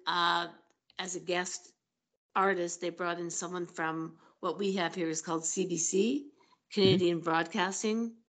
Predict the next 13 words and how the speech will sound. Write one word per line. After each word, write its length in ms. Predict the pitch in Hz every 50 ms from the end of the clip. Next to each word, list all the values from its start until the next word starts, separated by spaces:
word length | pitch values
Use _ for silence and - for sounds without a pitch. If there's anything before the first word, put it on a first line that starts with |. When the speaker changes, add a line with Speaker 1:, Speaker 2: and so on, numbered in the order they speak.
| _ _ _ -
Speaker 1:
Company, 560 | 226 196 196 196 233 226 226 233 233 - -
and 260 | - 202 196 190 190 190
they 120 | 208 196
came 260 | 196 - 226 202 202 190
in, 420 | 180 180 190 202 214 226 226 - - _ _ _ _ _ _ _ _ -
and 240 | - 208 202 202 185
he, 340 | 185 214 208 185 - - _
he 160 | - 190 190 190
was 440 | 202 202 190 - - - - - - _ _ _ _ _ _ _ _ _ _ _
a 220 | - 196 190 190 196
radio 340 | 196 208 214 214 220 208 190
drama 1120 | 180 180 180 170 165 156 143 _ - 170 170 170 170 170 170 170 165 170 170 165 - 135 _ _ _ _ _ _ _ _
director, 680 | - 190 175 170 175 170 - - - - - - 247